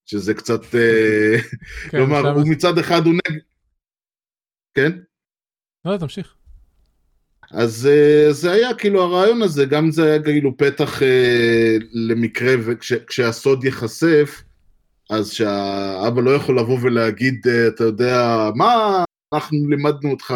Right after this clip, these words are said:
Speaker 1: כי אז תמיד אפשר להגיד לו, "על מה אתה מדבר? את הבית הזה בנית מה-, מה-, מזה שהפלאים עושים נזק."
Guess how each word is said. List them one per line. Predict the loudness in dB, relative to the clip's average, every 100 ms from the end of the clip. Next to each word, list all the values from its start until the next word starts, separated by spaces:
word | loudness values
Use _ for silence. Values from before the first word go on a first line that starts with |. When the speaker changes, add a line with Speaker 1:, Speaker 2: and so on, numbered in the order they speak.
| -6
Speaker 1:
כי | -2 -2
אז | -2
תמיד | -4 -2
אפשר | -4 -2
להגיד | -2 -2 -4 -2
לו, | -4 -4 _ _ -4
"על | 0
מה | 0
אתה | 0 0
מדבר? | 0 2 2 2
את | -4
הבית | -2 0 2 0
הזה | -2
בנית | -2 -2 0 -2 -2
מה-, | -2 -4 -6 -8
מה-, | -4 -4 -4 -4
מזה | -4 -4 -2 -4
שהפלאים | -2 -2 0 0 0
עושים | -4 -4 -4 -2
נזק." | -4 -6 -14